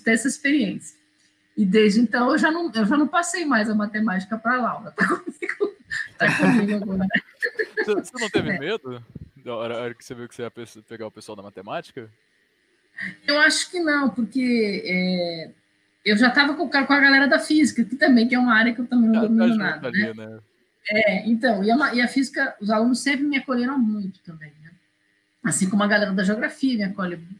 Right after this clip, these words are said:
Speaker 1: me acolheu bastante. E aí eu falei, "Não, eu vou com a matemática, eu também tenho ra-, eu também tenho muita dúvida nessa área, <laughs> quem sabe eu aprendo com ele."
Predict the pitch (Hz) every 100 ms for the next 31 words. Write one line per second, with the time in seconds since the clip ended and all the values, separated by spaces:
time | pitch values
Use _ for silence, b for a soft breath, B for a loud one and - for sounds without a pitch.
0 | _ 180 185 185 196 180 185 185 185 -
1 | b b b b 254 247 277 269 330 320
2 | 294 240 202 202 196 240 233 294 - 269
3 | - 277 202 190 427 370 320 320 311 277
4 | 277 247 214 302 294 302 302 285 330 277
5 | 285 294 277 240 233 277 262 294 311 -
6 | - - - - 392 403 - 330 - 339
7 | 302 285 285 285 254 226